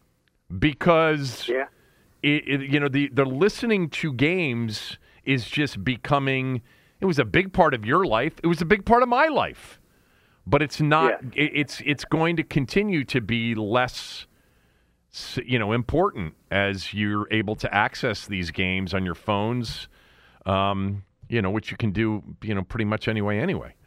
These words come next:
Speaker 1: A-, anyway, a-, a-,
Speaker 2: I know,
Speaker 1: anyway
Speaker 2: but,
Speaker 1: already.
Speaker 2: but you're always, you're always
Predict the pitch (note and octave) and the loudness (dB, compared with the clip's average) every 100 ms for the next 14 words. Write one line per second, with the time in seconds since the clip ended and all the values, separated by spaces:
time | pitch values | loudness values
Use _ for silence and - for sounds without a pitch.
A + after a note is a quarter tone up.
0 | - A#2 A#2 A#2 A2 G#2 G#2 F#2 - - | -2 -2 0 -2 -2 -4 -6 -8 -10 -4
1 | A#2 A#2 C3 B2 A2 E3+ G2+ A2+ F3+ E3 | -2 2 4 4 2 2 2 4 4 2
2 | G3+ - A#3 D4 D4 - - _ _ _ | 0 0 4 4 2 -4 -20 _ _ _
3 | _ _ _ _ - E3 B3 C#4+ | _ _ _ _ -2 2 6 4